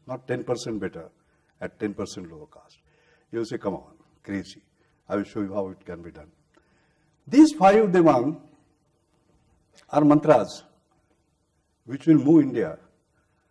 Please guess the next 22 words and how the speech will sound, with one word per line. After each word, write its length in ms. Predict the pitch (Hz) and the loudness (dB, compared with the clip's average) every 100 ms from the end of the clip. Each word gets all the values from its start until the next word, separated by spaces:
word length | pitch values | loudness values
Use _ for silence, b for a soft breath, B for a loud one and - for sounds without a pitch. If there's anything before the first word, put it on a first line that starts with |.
| _ _ _ | _ _ _
from 220 | 117 117 | -4 0
that 120 | 123 | -2
sixty-two 540 | - 123 - - 123 110 | -4 -12 -16 -16 -8 -2
rank 280 | 107 104 107 | -2 -2 -8
to 60 | |
the 100 | 98 | -14
top 280 | - 85 - | -12 -16 -16
five. 160 | 147 _ _ _ _ _ _ _ _ _ _ _ _ _ _ - | -20 _ _ _ _ _ _ _ _ _ _ _ _ _ _ -20
All 60 | |
right? 100 | - _ _ _ | -20 _ _ _
But 160 | - 107 | -12 0
that 220 | 165 160 | 0 0
requires 400 | - 143 143 - | -12 -6 -6 -6
a 60 | 98 | -12
huge 340 | 113 151 151 | -2 0 -2
change 440 | 120 95 80 _ _ _ _ _ _ _ | -12 -16 -18 _ _ _ _ _ _ _
in 200 | 117 107 | -10 -6
terms 240 | 120 113 | -6 -6
of 80 | 117 | -10
the 80 | 98 | -10
mindset, 560 | 107 127 120 - 117 110 _ _ | -6 -6 -8 -10 -10 -10 _ _
risk-taking, 760 | 104 123 - 113 107 110 110 | -10 -10 -12 -14 -12 -14 -14